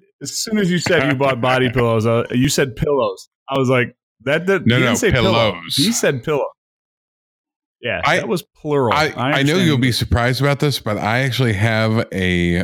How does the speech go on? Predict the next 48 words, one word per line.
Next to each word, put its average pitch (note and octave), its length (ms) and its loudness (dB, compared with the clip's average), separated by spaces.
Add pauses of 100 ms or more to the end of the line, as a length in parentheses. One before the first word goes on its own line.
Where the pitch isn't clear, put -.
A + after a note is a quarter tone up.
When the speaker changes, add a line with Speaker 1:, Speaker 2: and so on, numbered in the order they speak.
(120)
Speaker 3:
uh, F2 380 -2
I G2+ 140 -6
have B2 180 0
a B2+ 100 0
very, A2+ 640 0
uh, A2+ 360 0
hard A#2+ 300 0
opinion C3 580 -2
on G2 360 0
toilet F#2+ 300 -2
paper, F2+ 260 -4
and F#2 100 -2
I'd G2 140 -2 (100)
like G#2 220 -4
to G#2+ 80 -6
hear A2 300 0
what G2+ 180 -2
you G#2+ 80 -2
got. A2 280 -4
Speaker 2:
<laughs> - 40 -20 (1120)
Okay. D3 360 -12 (280)
Speaker 1:
Well, C#3+ 100 0
yours, A#3+ 300 0
Speaker 2:
There A3+ 100 -2
you - 60 0
go. F#3+ 40 2
Speaker 1:
yours B3 160 0
is F3+ 160 -4
more, E3 520 0 (100)
yours A#3 240 -2
is F3+ 140 0
more E3 280 2
the, A#2 520 0 (480)
the, B2 280 0
uh, A2 220 2
telemetry D3 600 -2
by A#2 180 2
which A#2+ 220 0
it A#2 100 -6
comes A#2+ 240 -2
off A#2+ 140 2
Speaker 3:
No, D#3+ 100 4
Speaker 1:
the G3 60 2
Speaker 3:
no, G3 100 2
no, C#3+ 80 2
Speaker 1:
roll. A#2+ 140 0
Speaker 3:
no, D#3 100 4
no, D3 400 2